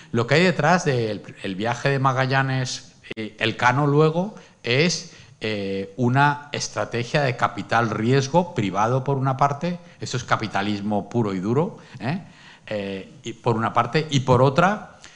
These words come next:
unas estrategias adaptativas de la monarquía española, eh, que ya había hecho sus deberes para, de alguna manera, gestionar sin que, sin sufrir demasiado, sin que el modelo de la monarquía autoritaria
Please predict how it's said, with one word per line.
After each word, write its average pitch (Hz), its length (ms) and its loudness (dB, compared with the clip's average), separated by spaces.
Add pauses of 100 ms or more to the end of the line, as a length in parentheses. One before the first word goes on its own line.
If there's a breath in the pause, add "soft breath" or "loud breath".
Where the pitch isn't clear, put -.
(120)
unas 165 480 2
estrategias 131 920 -2
adaptativas 127 800 -2
de 147 100 0
la 143 80 0
monarquía 127 480 -2
española, 113 720 -2 (420 loud breath)
eh, 87 360 -10
que 95 120 -8
ya 117 160 4
había 120 240 4
hecho 117 220 -2
sus 101 240 -4
deberes 104 440 -2
para, 120 540 -6 (300 loud breath)
de 107 100 -4
alguna 147 320 0
manera, 180 580 0
gestionar 135 880 0 (280 loud breath)
sin - 360 -2
que, 113 540 -2
sin - 220 0
sufrir 151 340 0
demasiado, 151 880 4
sin 104 220 -8
que - 80 -4
el 107 100 -2
modelo 120 400 2
de 151 80 2
la 131 120 2
monarquía 113 440 -2
autoritaria 117 800 -2